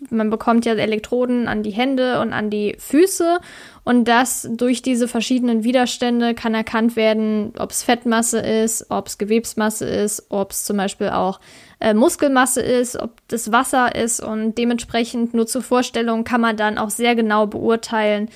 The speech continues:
ohne jetzt irgendwelche invasiven Eingriffe zu machen,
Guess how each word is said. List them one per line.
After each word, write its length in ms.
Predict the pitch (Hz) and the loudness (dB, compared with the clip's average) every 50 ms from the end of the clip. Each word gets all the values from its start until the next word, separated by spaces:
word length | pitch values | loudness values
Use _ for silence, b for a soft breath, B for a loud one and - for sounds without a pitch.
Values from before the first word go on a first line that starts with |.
| B B B B B | B B B B B
ohne 300 | B 254 262 269 269 254 | B 4 4 6 4 4
jetzt 400 | 233 226 220 220 220 - - - | 4 4 4 2 2 0 -4 -2
irgendwelche 480 | - 214 240 233 - 214 220 214 - - | 0 0 0 2 2 0 0 0 -2 -2
invasiven 520 | - 226 220 220 214 208 214 214 208 190 | 0 2 2 2 2 2 0 -2 -2 -2
Eingriffe 540 | - - 233 240 233 - 226 226 - 220 214 | 0 0 2 2 0 0 -2 -4 -4 -4 -6
zu 160 | - - 220 | -6 -6 -4
machen, 460 | 214 214 202 220 214 226 214 208 226 | -2 -2 -2 -2 -2 -2 -2 -2 -4